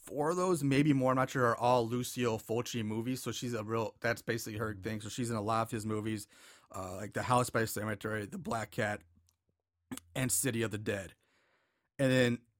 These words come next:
the only other person I mentioned is, um, Almanta Suska, who plays the kind of the lead girl, Faye Majors. The,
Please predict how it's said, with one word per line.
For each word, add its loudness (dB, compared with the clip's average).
the 4
only 8
other 8
person 4
I 2
mentioned 2
is, 2
um, 0
Almanta 6
Suska, 2
who 2
plays 2
the 0
kind 2
of 2
the 2
lead 0
girl, -2
Faye 2
Majors. -2
The, -6